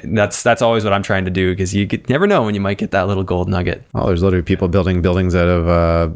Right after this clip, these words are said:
Speaker 2: you know, there's a lady in Edmonton, she's doing them out of sea canisters, right? They're all
Speaker 1: Yeah.
Speaker 2: prefabbed in their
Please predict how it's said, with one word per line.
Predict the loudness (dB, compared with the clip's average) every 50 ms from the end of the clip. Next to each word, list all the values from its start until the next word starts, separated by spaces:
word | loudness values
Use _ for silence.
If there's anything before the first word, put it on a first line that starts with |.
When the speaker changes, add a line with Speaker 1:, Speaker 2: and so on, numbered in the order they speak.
| -4
Speaker 2:
you | -2 0
know, | 0 2
there's | 2 2
a | 2
lady | 2 2 2 2 2 0
in | 0 0
Edmonton, | 0 0 0 0 0 0 -2 -2 -2
she's | -2 -2 0 0 0
doing | 0 0 0 2 2 2
them | 2 2
out | 2 2
of | 2 0 0
sea | 0 -4 -2
canisters, | -2 -4 -4 -4 -8 -6 -6 -4 -2
right? | 0 0 0 0
They're | 0 0 2 2
all | 2 0 0
Speaker 1:
Yeah. | -2
Speaker 2:
prefabbed | 0 -2 -2 0 0 0 0 0 0 -2 -2
in | -2
their | -2 0 0 -2 -2 -4